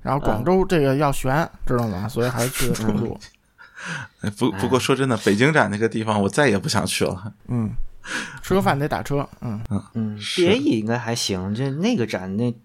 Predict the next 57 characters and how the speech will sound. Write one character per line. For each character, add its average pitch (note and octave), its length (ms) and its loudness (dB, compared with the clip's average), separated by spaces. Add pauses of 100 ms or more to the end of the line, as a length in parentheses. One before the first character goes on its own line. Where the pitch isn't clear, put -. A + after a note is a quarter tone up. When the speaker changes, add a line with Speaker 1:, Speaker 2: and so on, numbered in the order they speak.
Speaker 2:
地 C3 120 0
方 A2 160 -2
确 A#2 180 -6
实 A2 160 -2
有 G#2+ 120 0
点 G2 180 -2
膈 G2+ 260 -4
应， E2+ 180 -10 (180)
Speaker 3:
嗯。 G2+ 140 -2
Speaker 2:
对。 G2 260 -6 (260)
Speaker 1:
嗯。 A#2 200 -2 (520)
Speaker 3:
对， D#2+ 180 -2
其 - 100 -8
实 C#3+ 160 2
在， C3 440 2 (280)
在 C#3+ 420 2
望 C#3+ 300 2
京 D3 240 0
和 - 160 -2
在 B2 320 4
东 C#3+ 180 -2
方 D#3+ 180 0
饭 E3 140 2
店 A#3+ 220 4
那 G2+ 140 4
两 G2+ 180 0
个 G2+ 100 2
展 G2 180 -4
都 A2 140 2
还 C3 180 -2
行。 - 300 -6
Speaker 2:
嗯， G2+ 540 -6
黑 - 260 -4
庄 B3+ 160 4
户 G#3+ 200 -4
那 F3+ 100 -2
个 E3 80 -2
地 F3+ 160 -2
方 B2 260 0
是 - 160 -4
王 C#3 180 2
自 - 140 -4
宁 C#3+ 80 0
在 F3 120 0
往 F#2+ 220 -4
东 G#3+ 240 0
还 B2 140 -4
是 G2 60 -2
在 G#2 80 -2
往 F2+ 200 -4
南 C#2+ 200 -4
啊？ E2+ 120 -6
我 F#2+ 120 -4
有 A#2 60 -2
点 C3 180 -2
忘 C3+ 260 -4
了。 F#2+ 140 -14